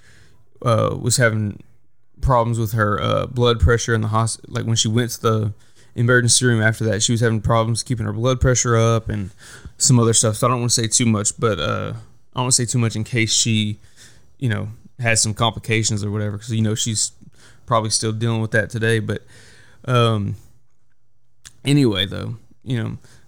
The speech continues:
it was one of those things where it's like, you, two wrecks and, you know, two wrecks, then somebody falls out at the end of the game, and then, it, you know, not even two wrecks, two deaths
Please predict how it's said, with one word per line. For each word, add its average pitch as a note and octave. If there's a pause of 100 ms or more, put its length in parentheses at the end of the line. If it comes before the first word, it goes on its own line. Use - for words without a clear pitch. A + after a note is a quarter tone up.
(220)
it D3
was B2
one B2+
of C3+
those C3+
things C#3+
where A#2
it's A2
like, -
you, G#2 (200)
two C3+
wrecks B2 (420)
and, G#2+
you B2+
know, G#2 (360)
two B2+
wrecks, A#2+
then G2+
somebody A2+
falls A2+
out A#2
at A2+
the A2+
end A2+
of G#2+
the A2+
game, A2+
and A2
then, G#2
it, - (360)
you B2
know, A2+
not C3
even D3+
two C3
wrecks, B2+
two D3+
deaths B2